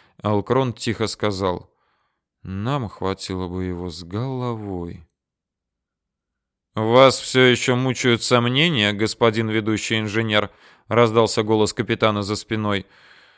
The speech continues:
«Нет, я просто подумал, что этого острова нам хватило бы с головой», — отозвался Алкрон, настраивая очередную капсулу. «Не хватило бы», — покачал головой Алто.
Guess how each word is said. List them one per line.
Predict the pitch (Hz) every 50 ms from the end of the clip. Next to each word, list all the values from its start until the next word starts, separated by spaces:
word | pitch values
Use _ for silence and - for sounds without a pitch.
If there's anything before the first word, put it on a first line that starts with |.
| _ _ _ _ _ _ -
«Нет, | 92 101 107 110 113 123 139 143 127 101 92 - -
я | 95 92 95 104
просто | 101 - 139 156 143 - - 123
подумал, | - 120 120 120 127 147 151 135 117 104 95 90 92
что | - - - - - 104 104 104
этого | 107 - - 123 131 123 - 113 101 101 104 110 123 135
острова | 135 120 - - 101 98 90 92 95
нам | 98 104 110 117 117 107
хватило | - - - 104 104 95 - - 123 117 107 101
бы | 95 98 95 90
с | 85 85 90
головой», — | 90 92 101 107 110 107 107 104 104 101 98 95 95 98 95 90 90 85 - _ - - - - _ _ -
отозвался | 104 101 - 113 113 101 107 110 104 98 - - 104
Алкрон, | 101 104 98 - 120 131 131 120 107
настраивая | 101 101 101 - - 120 117 113 107 101 101 101 101
очередную | 98 - - 107 101 98 104 104 101 101
капсулу. | 95 - 107 101 95 - - - 101 98 95 92 85 - _ _ _ _ _ _ _ _ _ _ _ _ _ _ _ _ _ _ _ _ _
«Не | - 98 101 104 107 110 113 113 113 110
хватило | - - 117 117 117 113 - - 127 127 123 113 101 92
бы», — | 90 90 87 87 80 - _ _ _ _
покачал | - 98 - - 101 95 - - 104 98
головой | 98 95 101 101 101 98 98 98 98
Алто. | 95 98 98 92 - - 98 95 87 -